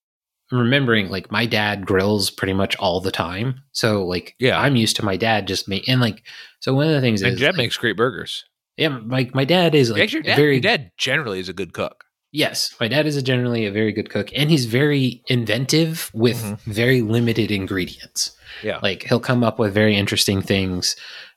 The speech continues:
Speaker 1: with very few ingredients. But, like, my dad has high hand strength
Speaker 2: Right.
Speaker 1: and pretty big forearms. So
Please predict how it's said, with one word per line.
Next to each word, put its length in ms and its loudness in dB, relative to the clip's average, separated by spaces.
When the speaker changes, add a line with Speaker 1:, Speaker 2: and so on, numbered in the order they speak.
Speaker 1:
with 180 2
very 440 0
few 280 2
ingredients. 760 -4
But, 280 -2
like, 140 2
my 120 0
dad 300 2
has 480 -2
high 600 0
hand 560 0
strength 520 0
Speaker 2:
Right. 240 -2
Speaker 1:
and 420 2
pretty 200 0
big 240 2
forearms. 500 2
So 320 0